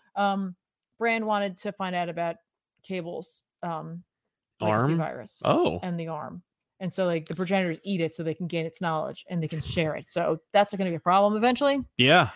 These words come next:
Speaker 1: That's, that's gonna be a problem. Everything's
Speaker 2: Fair.
Speaker 1: always a problem. There's,
Speaker 2: Yeah.
Speaker 1: like, part of the issue with the X-Men right now, and, like, we all knew this was coming, and, like, it's something that I both love and loathe at the same time, is that, like,
Speaker 2: Mm-hmm.
Speaker 1: there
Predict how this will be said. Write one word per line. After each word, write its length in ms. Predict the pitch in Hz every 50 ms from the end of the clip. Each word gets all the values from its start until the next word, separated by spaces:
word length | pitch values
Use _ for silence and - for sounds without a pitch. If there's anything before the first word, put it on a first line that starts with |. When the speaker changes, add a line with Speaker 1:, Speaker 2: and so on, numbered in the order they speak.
| - -
Speaker 1:
That's, 160 | 349 440 453 285 269
that's 180 | 370 415 349
gonna 140 | 339 392 339
be 80 | 294 277
a 40 | 208
problem. 440 | 220 202 170 160 170 170 180 180 - _ _ _ _ _ -
Everything's 380 | 311 392 440 440 - 139 127 120
Speaker 2:
Fair. 80 | - - 147
Speaker 1:
always 180 | 165 - - 294
a 60 | 254
problem. 560 | - - 226 208 196 185 170 - - 175 - _ -
There's, 280 | 202 202 277 330 330
Speaker 2:
Yeah. 60 | 392
Speaker 1:
like, 140 | 403 392 320 - _ _ _ _ _ _ _ _ _ _ _ - - - - - - - - - - _ _ _ _ _ _ _ _ _ _ _ _ _ - - _ _ -
part 180 | - 285 285
of 60 | 302 269
the 100 | 285 269
issue 140 | - 254
with 80 | 254 202
the 100 | 208 180
X-Men 340 | 175 175 - 220 208 202 202
right 200 | 202 202 202 190
now, 260 | 208 202 202 208 196
and, 100 | - 202
like, 140 | 190 185 175
we 80 | 190 202
all 100 | 185 190
knew 80 | 196 190
this 140 | 180 - -
was 100 | 180 -
coming, 400 | - 185 175 180 190 190 196 170
and, 100 | 175 185
like, 200 | 180 175 175 -
it's 140 | - 185 -
something 200 | - 202 190 190
that 120 | 190 180 180
I 80 | 180
both 240 | 175 175 170 170 -
love 360 | 175 175 175 175 175 190 190 -
and 180 | 190 175 170
loathe 360 | 165 160 165 165 190 214 - -
at 120 | 220 -
the 60 | -
same 240 | 180 - 196 190 185
time, 340 | 175 170 165 165 170 190 185
is 100 | 185 127
that, 100 | 131 139
like, 80 | 175 220
Speaker 2:
Mm-hmm. 60 | 247
Speaker 1:
there 120 | 190 190